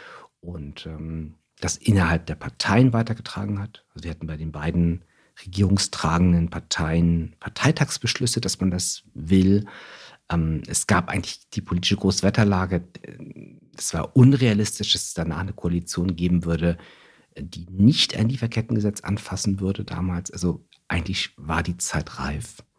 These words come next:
Die Reife der Zeit hat ausgemacht, dass die Probleme sichtbar waren, dass wirklich viele andere Organisationen, auch die Initiative Lieferkettengesetz, dafür getrommelt hat, ähm, Awareness geschaffen hat, aber eben auch, dass die Alternative,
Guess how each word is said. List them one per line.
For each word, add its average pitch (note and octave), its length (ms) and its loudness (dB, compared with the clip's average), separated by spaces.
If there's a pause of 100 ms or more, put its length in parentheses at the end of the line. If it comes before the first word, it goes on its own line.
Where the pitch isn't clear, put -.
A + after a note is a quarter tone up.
(640)
Die G#2+ 140 -2
Reife D#3 380 4
der B2+ 220 4
Zeit A#2+ 240 0
hat - 160 -8
ausgemacht, F#2+ 680 -2
dass - 220 -10
die E2+ 100 -8
Probleme G#2 580 2
sichtbar G#2 520 -2
waren, G2 280 2
dass - 320 -8 (100)
wirklich - 260 -10
viele G#2 280 -2
andere F#2 220 0
Organisationen, F#2+ 680 -2
auch - 60 -16
die F2 360 -10 (160)
Initiative F2+ 500 -6
Lieferkettengesetz, G2 1040 -2 (640)
dafür F2 240 -2
getrommelt A#2+ 520 2
hat, A2 340 -4
ähm, D#2+ 440 -6 (440)
Awareness A2 460 4
geschaffen G2 440 -4
hat, F#2 200 -6 (320)
aber - 260 0
eben F2+ 320 -2
auch, A2 420 2
dass - 180 -6
die - 160 -12
Alternative, E2 840 -2